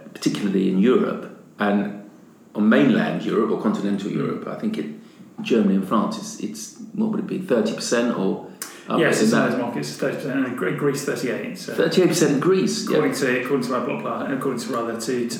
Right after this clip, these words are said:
Speaker 2: Page Ferner Daily that published their annual report.
Speaker 1: Wow. So, and, and I know America's fast, it's a fast-growing issue, although not, they're perhaps a little bit behind, strangely,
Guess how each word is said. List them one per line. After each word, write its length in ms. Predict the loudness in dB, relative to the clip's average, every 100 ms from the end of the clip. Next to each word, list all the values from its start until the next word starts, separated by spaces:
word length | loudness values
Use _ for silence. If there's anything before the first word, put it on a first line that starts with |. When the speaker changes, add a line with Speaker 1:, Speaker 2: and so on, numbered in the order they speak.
| -4
Speaker 2:
Page 200 | -4 -2
Ferner 300 | -2 -2 -2
Daily 300 | -2 -2 -4
that 100 | -6
published 280 | -8 -10 -8
their 140 | -8
annual 220 | -8 -10 -12
report. 580 | -12 -10 -10 -12 -8
Speaker 1:
Wow. 360 | -2 0 0 -4
So, 340 | -2 2 4
and, 340 | 2 2 2 2
and 160 | 4
I 80 | 4
know 280 | 6 6 6
America's 600 | 6 6 4 2 -2 4
fast, 600 | 6 8 6 2 -4 -12 -18 -20 -20 -8
it's 140 | -2 2
a 60 |
fast-growing 580 | 4 4 6 6 6 6
issue, 260 | 4 4 2
although 180 | 4
not, 200 | 4 4
they're 180 | 4 2
perhaps 320 | 0 -6 -4
a 60 | 0
little 160 | 0 0
bit 640 | -2 -4 -10 -16 -20 -6
behind, 440 | 0 2 2 0
strangely, 600 | -2 -4 -4 -4 -4 -6